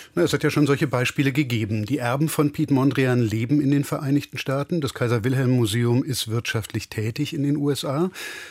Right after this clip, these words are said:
Und in den U S A gibt's andere rechtliche Grundlagen. Da ist zum Beispiel der Erwerb von Eigentumsrechten an gestohlenen Gütern nicht möglich. Das heißt, da wäre sowas nicht verjährbar. Deswegen sicherlich auch die Klage in den U S A.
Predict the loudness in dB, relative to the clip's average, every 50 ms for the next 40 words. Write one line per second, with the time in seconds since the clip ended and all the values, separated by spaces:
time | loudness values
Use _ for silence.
0 | -18 -10 -6 -2 0 2 2 4 4 4 4 4 2 2 0 -2 0 0 0 0
1 | 0 0 -2 -2 -2 -8 -4 0 2 2 2 2 2 2 2 2 2 0 0 -2
2 | -2 -2 -2 -2 -2 -4 -2 -2 -2 0 2 2 2 2 0 0 0 -2 -4 -4
3 | -4 -4 -4 -4 -4 -4 -4 -4 -4 -4 -6 -10 -8 -4 -2 -2 0 0 0 -2
4 | -2 -2 -2 -2 0 0 2 0 0 0 -2 -2 -2 -2 -4 -6 -6 -4 -4 -4
5 | -4 -4 -6 -8 -8 -4 -4 -4 -4 -2 -4 -2 -2 0 0 -2 0 0 0 0
6 | 0 0 -2 -2 -2 -4 -4 -4 -2 0 0 0 0 -2 0 2 2 2 0 -2
7 | -4 -2 0 0 2 2 2 0 0 -2 -4 -2 -2 0 0 -2 -2 -2 -2 -2
8 | -2 -2 -2 -2 -2 -2 -2 -4 -4 -4 -6 -8 -10 -10 -10 -8 -8 -8 -8 -4
9 | -4 -4 -2 -2 -2 -2 -2 -2 -2 -2 -2 -2 -2 -4 -6 -6 -8 -6 -4 -2
10 | 0 2 2 0 0 0 0 -2 -2 -4 -8 -12 -14 -14 -14 -14 -16 -16 -18 -16
11 | _ -4 -4 -2 0 0 0 2 2 0 2 0 0 0 0 -2 -4 -4 -6 -6
12 | -6 -8 -8 -6 -4 -2 0 0 0 0 -2 -2 -4 -4 -8 -8 -6 -6 -6 -8
13 | -8 -10 -10 -10 -8 -10 -10 -10 -10 -10 -12 -12